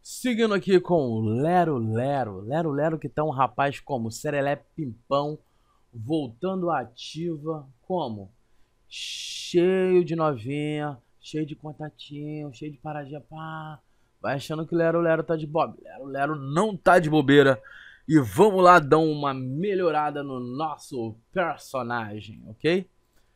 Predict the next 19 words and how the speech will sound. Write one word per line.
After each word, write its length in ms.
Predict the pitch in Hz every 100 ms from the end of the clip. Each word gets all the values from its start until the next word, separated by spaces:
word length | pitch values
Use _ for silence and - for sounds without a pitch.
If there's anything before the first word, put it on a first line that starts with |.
| _ _
Vamos 240 | - 127 107
ver 140 | 127
o 80 | 123
que 100 | 123
temos 380 | - 120 120 110
aqui 300 | 107 - 113
pra 200 | 113 107
melhorar. 1040 | 110 117 107 107 131 170 180 180 175 160 _ _ _ _ _ _ _ _ _ -
Melhoration 1200 | 113 135 156 160 147 120 127 160 180 175 - 170
no 160 | 156 143
melhorol. 960 | 135 139 135 123 120 139 165 165 151 _ _ _ _ _ _ -
Bom, 360 | 220 127 107 - _ -
já 240 | 113 170
que 580 | 214 - 208 143 110 92 92 _ _ _ _ _
o 40 |
Birubiru 480 | 110 147 147 120 143
agora 320 | 123 113 123
tem 280 | 120 117 107 -
Fênix. 960 | - - - 180 220 110 _ - -